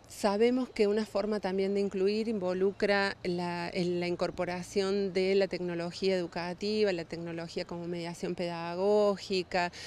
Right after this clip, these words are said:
la tecnología también para procesos de terminalidad y, e inclusión. Por eso nuestro, nuestro equipo de secretaría académica está conformado por la profesora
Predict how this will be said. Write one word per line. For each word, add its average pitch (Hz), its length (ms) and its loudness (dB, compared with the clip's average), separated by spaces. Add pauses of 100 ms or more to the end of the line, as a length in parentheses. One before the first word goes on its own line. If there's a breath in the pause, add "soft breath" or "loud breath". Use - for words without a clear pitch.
(200 loud breath)
la 185 140 4
tecnología 175 800 0
también 185 440 -2
para 185 180 -2
procesos 180 500 -6
de 180 100 0
terminalidad 175 960 -2
y, 170 420 -4 (140)
e 180 80 -4
inclusión. 190 640 -2 (880 loud breath)
Por 202 200 6
eso 220 240 4
nuestro, 185 320 0 (100)
nuestro 175 300 0
equipo 185 240 0
de 196 60 2
secretaría 170 480 -2
académica 185 460 -2
está 175 200 -6
conformado 175 640 -2
por 170 100 -6
la 170 80 -4
profesora 175 800 -2